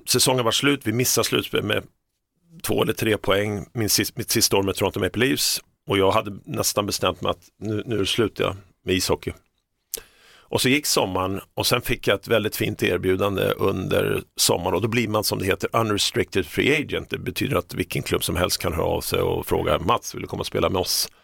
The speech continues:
Man har inga restriktioner var man ska gå. Och då hörde Vancouver av sig och då tackade jag först nej. Eh, men sen när hösten började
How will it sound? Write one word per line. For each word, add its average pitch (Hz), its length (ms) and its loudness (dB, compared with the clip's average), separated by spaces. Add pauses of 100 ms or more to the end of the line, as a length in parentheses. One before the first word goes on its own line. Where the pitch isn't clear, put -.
(420)
Man 101 120 0
har 101 120 2
inga 101 280 0
restriktioner - 500 -2
var 87 120 0
man 90 160 -4
ska - 120 -4
gå. 90 220 -2 (720)
Och - 80 0
då 120 80 4
hörde 135 200 2
Vancouver 98 400 0
av 95 120 4
sig 104 140 0
och 104 40 2
då 107 80 0
tackade 101 340 2
jag 85 60 0
först 90 180 -2
nej. 123 320 4 (500)
Eh, 98 600 6
men 110 240 2
sen 117 440 2
när 101 240 4
hösten 113 400 0
började 90 520 6